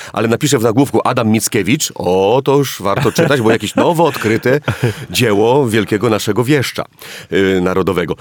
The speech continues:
No więc w Ewangelii Tomasza i na podstawie, znaczy w, czy odnosząc się do tego apokryfu, został przed dwudziestu dwu laty nakręcony f-, amerykański film pod tytułem Stygmata,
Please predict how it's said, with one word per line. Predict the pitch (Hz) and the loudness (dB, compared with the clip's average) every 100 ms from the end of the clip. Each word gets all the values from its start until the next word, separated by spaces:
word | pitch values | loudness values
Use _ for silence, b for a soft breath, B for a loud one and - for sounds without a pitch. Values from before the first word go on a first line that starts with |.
| B | B
No | 113 | 0
więc | 131 127 | 0 0
w | - | -2
Ewangelii | 117 123 143 226 | 0 2 2 0
Tomasza | 185 165 170 175 | 0 0 0 2
i | 143 | 2
na | 139 139 | 2 0
podstawie, | 139 - 220 254 165 | -2 -2 -2 -2 0
znaczy | 127 139 | 0 -2
w, | - - | -6 -8
czy | - 131 | -2 0
odnosząc | 117 113 214 185 | 2 0 2 0
się | 131 | 0
do | 104 | 0
tego | 104 92 | 0 0
apokryfu, | 90 90 90 80 123 B B B - | -2 -2 -2 0 -2 B B B -4
został | - 185 180 | -2 0 0
przed | - 135 | 0 -2
dwudziestu | 107 113 147 165 - | -2 0 0 0 -2
dwu | 131 98 180 | -4 0 2
laty | 120 87 - 95 113 185 B B B - | 2 0 -2 0 0 0 B B B -6
nakręcony | 95 143 135 127 180 165 | -2 0 0 2 2 2
f-, | - - | 0 -4
amerykański | 107 110 165 175 - 135 | 0 0 2 0 0 -2
film | 160 160 | -2 -2
pod | 123 | -2
tytułem | 127 147 139 | 0 2 2
Stygmata, | - - 127 - 147 - | 0 -2 -2 -2 -4 -8